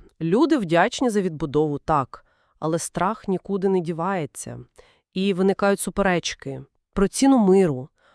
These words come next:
Хтось, можливо, вже знесилений, готовий був би на заморозку по Дніпру, аби тільки не стріляли.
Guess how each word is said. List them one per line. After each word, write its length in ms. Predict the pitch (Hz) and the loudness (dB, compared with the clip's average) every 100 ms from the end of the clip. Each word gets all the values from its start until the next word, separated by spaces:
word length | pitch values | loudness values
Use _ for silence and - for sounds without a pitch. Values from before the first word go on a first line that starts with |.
| _ | _
Хтось, 400 | - - 330 - | -8 0 2 4
можливо, 580 | 233 196 190 269 269 226 | 4 4 2 2 2 0
вже 220 | 180 208 | 2 0
знесилений, 800 | 175 196 - - 247 240 214 202 | 2 0 0 2 4 4 4 2
готовий 520 | 175 180 202 220 190 | 0 0 2 4 2
був 180 | 165 175 | 0 -2
би 120 | 165 | 0
на 80 | 170 | 0
заморозку 480 | 160 165 175 180 165 | 0 0 0 -2 -6
по 140 | 170 | -4
Дніпру, 440 | 156 156 - 180 175 - _ | -2 -2 0 -2 -2 -8 _
аби 280 | - 160 170 | -6 0 0
тільки 340 | 190 185 151 160 | 0 -4 0 0
не 100 | 156 | 0
стріляли. 600 | - 165 156 139 127 | -2 -4 -2 -4 -6